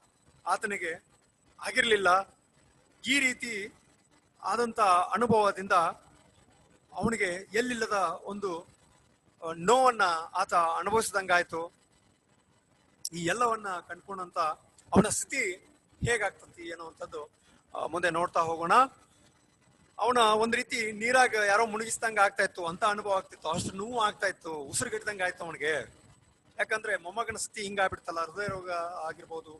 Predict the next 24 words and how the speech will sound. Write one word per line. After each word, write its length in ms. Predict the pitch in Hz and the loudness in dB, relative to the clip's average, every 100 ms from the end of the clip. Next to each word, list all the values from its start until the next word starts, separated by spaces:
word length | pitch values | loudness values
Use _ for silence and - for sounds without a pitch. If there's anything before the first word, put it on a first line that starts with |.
| _ _ _ - | _ _ _ -2
ಅಥವಾ, 200 | 202 269 - _ _ _ - | 6 6 4 _ _ _ 0
ಆ, 320 | 165 165 165 - 196 165 | 4 6 4 0 -2 0
ಮೂತ್ರಪಿಂಡದ 580 | 202 220 190 190 180 | 0 0 -2 -2 -2
ಕಾಯಿಲೆ 280 | 175 170 196 | 0 0 0
ಬಂದ್ಬಿಡ್ತಲ್ಲ 500 | 190 185 170 - 165 | 0 -4 -8 -6 -2
ಅಂತ 200 | 160 - | -2 -2
ಹೇಳಿ 300 | 156 202 302 _ _ - | -4 -4 -6 _ _ -6
ಆ 80 | 160 | -4
ನೋವು 420 | 170 240 208 160 | 0 0 0 -4
ಅವನನ್ನು 380 | 170 160 170 165 | -6 -4 -4 -2
ಕಾಡ್ತು. 640 | - 190 185 160 156 - _ _ _ _ _ _ _ _ | 4 4 4 -4 -10 -14 _ _ _ _ _ _ _ _
ಆ, 260 | 175 180 175 160 - - - - - _ _ _ _ _ _ - - | 0 4 4 2 -4 -8 -10 -14 -20 _ _ _ _ _ _ -18 -8
ಅವಾಗ 200 | 151 214 | 2 4
ಹೇಳಿದಾಗ 320 | 208 214 202 175 190 - 180 | 4 4 4 4 0 -2 -2
ಆತ 140 | 202 | 0
ಹೇಳ್ತಾನೆ, 560 | 185 190 190 170 240 - _ _ _ _ _ _ _ | 0 0 0 -4 -4 -8 _ _ _ _ _ _ _
ಆ, 120 | 202 | 2
"ನಿನ್ 200 | 208 240 | 4 6
ದಮ್ಮಯ್ಯ 580 | 220 233 247 226 196 240 - _ _ | 8 10 10 10 8 6 -2 _ _
ಏನೋ 260 | 185 254 262 | 6 10 10
ನನ್ನ 320 | 233 220 202 | 8 6 4
ಮೊಮ್ಮಗನ್ 680 | 180 190 180 196 233 214 196 | 2 2 0 6 6 6 2
ಕಾಪಾಡಿ," 560 | - 202 226 214 185 180 - _ _ _ _ _ _ _ | 8 10 12 10 8 0 -6 _ _ _ _ _ _ _
ಹೌದಾ, 400 | 196 220 151 127 | -2 0 0 -4